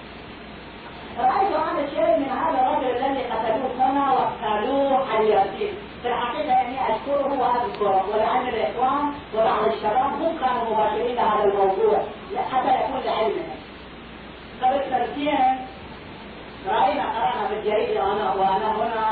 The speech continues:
على أنه احتفال فلسطيني بفلان مناسبة في الكويت في يوم كذا من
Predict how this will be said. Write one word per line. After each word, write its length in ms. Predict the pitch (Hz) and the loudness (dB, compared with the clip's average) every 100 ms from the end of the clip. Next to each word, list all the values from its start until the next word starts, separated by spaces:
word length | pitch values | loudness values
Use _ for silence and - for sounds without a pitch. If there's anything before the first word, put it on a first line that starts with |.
| 214 | 0
على 160 | 196 269 | 0 2
أنه 720 | 392 - 226 196 190 185 185 | 0 0 0 0 2 2 2
احتفال 680 | 180 202 202 220 220 190 185 | 0 0 2 2 2 2 0
فلسطيني 880 | 190 180 175 - 226 226 202 190 190 | -2 -2 -4 -4 0 2 2 2 2
بفلان 680 | 190 - - - 233 427 | 0 2 2 4 4 2
مناسبة 840 | 392 381 - 247 - 202 - 175 - - - - | 2 2 2 0 -2 -4 -4 -4 -4 -8 -12 -2
في 120 | 262 | 2
الكويت 720 | 285 294 269 277 285 285 294 285 | 2 0 0 2 2 2 0 -2
في 280 | 240 226 233 | -4 -4 0
يوم 300 | 254 240 220 - | 0 2 -2 -4
كذا 280 | 254 254 269 254 | -2 0 0 -2
من 160 | 220 | -2